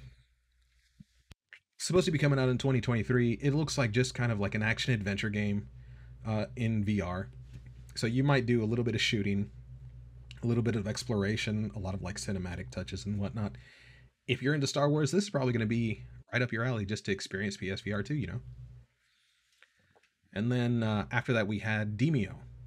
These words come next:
which is another P S V R two, V R two game. It's kind of like a tabletop R P G.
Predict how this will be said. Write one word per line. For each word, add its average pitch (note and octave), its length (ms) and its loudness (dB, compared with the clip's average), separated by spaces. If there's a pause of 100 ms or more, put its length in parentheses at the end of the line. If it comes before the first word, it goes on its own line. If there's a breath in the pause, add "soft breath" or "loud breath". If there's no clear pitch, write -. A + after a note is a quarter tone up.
(140)
which G#2+ 160 -6
is G2+ 100 -2
another A2+ 260 0
P G#2+ 160 -2
S G2 120 0
V G#2 120 0
R G2 60 2
two, - 260 -8
V A2 180 0
R G2+ 100 2
two G#2 200 0
game. G#2+ 420 0
It's A2+ 220 -4
kind D#3+ 160 0
of D#3+ 60 2
like D#3+ 140 0
a B2+ 40 4
tabletop A#2 580 0
R F#2+ 120 0
P F#2+ 140 -4
G. E2+ 280 -8